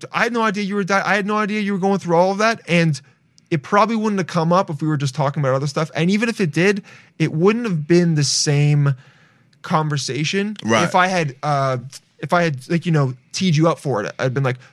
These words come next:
Speaker 1: "Oh, so what happened with the diabetes?"
Speaker 2: Right, right.
Speaker 1: It would have probably been a lot shorter. You would have been like, "This is what happened. I'm doing okay." But instead, because of the backdrop of to what we were talking about and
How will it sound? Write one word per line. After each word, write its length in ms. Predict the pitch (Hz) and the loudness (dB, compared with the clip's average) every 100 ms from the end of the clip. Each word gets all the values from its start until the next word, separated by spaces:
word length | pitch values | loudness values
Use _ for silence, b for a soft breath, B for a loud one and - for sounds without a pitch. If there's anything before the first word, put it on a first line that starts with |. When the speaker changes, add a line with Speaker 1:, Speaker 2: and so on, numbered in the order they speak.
| - | -2
Speaker 1:
"Oh, 160 | 160 | 2
so 220 | 151 - 143 | 2 2 2
what 140 | 147 | 2
happened 500 | 160 156 160 147 143 | 2 -2 -4 -4 -4
with 160 | 147 131 | -6 -6
the 80 | 135 | -6
diabetes?" 640 | 139 135 123 170 131 80 | -2 -2 -4 -4 -4 0
Speaker 2:
Right, 220 | 123 123 | 2 2
right. 160 | 107 175 | 0 0
Speaker 1:
It 40 | |
would 100 | 190 | 0
have 100 | 185 | -2
probably 260 | - 185 185 | -2 -2 0
been 140 | 170 | -2
a 60 | 151 | -2
lot 200 | 131 110 | -2 -4
shorter. 560 | - 165 170 160 160 143 - | -2 0 2 4 2 -2 -6
You 100 | 127 | 0
would 60 | 131 | 0
have 80 | |
been 100 | 127 | 0
like, 120 | 117 123 | -2 -2
"This 140 | 127 | -2
is 60 | 123 | 0
what 140 | 120 | 0
happened. 320 | 139 139 139 | 0 0 -2
I'm 60 | 127 | -4
doing 220 | 120 113 | -4 -6
okay." 400 | 107 143 131 127 127 B B | -6 -2 -2 -4 -8 B B
But 120 | 160 | 2
instead, 460 | 147 131 - 185 147 | 2 2 2 2 2
because 400 | 143 - 165 165 | -4 -2 -2 0
of 60 | 143 | -2
the 80 | 123 | -2
backdrop 560 | 127 147 147 143 123 | 0 0 0 -4 -4
of 120 | 127 127 | -8 -8
to 80 | |
what 220 | 123 123 123 | -6 -6 -6
we 80 | |
were 100 | 123 | -8
talking 360 | 113 131 135 143 | -6 -2 -2 -2
about 220 | 127 120 | -4 -4
and 120 | - | -4